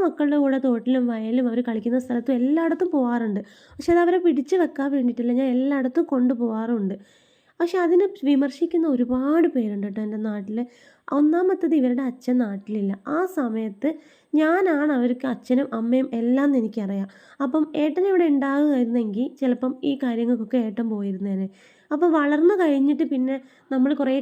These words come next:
കാലം കഴിഞ്ഞിട്ട് കുറേ പൈസയൊക്കെ ഉണ്ടാക്കിയിട്ട് പിന്നെ മക്കൾക്ക് നമ്മൾ ആവശ്യമില്ലാത്ത സമയത്ത് അവർക്ക് സപ്പോർട്ട് കൊടുക്കേണ്ട കാര്യം എന്താ? നമ്മൾ അവരുടെ കൂടെ വേണ്ട സമയത്ത് വേണം, അവർക്ക് സന്തോഷം ഒരു കൂട്ടുകാരായിട്ട് നമ്മൾ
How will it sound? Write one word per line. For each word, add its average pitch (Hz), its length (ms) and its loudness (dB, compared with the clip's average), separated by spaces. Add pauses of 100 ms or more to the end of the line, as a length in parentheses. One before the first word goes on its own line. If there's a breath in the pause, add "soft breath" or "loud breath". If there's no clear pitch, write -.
(120)
കാലം 254 320 0
കഴിഞ്ഞിട്ട് 247 340 0
കുറേ 240 160 0 (100)
പൈസയൊക്കെ 247 480 0
ഉണ്ടാക്കിയിട്ട് 233 460 -4
പിന്നെ 277 200 2 (100)
മക്കൾക്ക് 269 380 -4
നമ്മൾ 254 160 0 (140)
ആവശ്യമില്ലാത്ത 262 880 -2
സമയത്ത് 240 380 2 (600 loud breath)
അവർക്ക് 339 320 4
സപ്പോർട്ട് 320 380 0
കൊടുക്കേണ്ട 294 360 2 (340)
കാര്യം 320 420 2
എന്താ? 254 200 0 (340 loud breath)
നമ്മൾ 294 180 4 (100)
അവരുടെ 320 340 2
കൂടെ 269 240 2 (140)
വേണ്ട 247 260 2 (140)
സമയത്ത് 214 420 -4
വേണം, 196 240 -4 (360)
അവർക്ക് 262 260 2 (100)
സന്തോഷം 233 500 -2 (380 loud breath)
ഒരു 254 180 2
കൂട്ടുകാരായിട്ട് 254 800 0
നമ്മൾ 226 240 0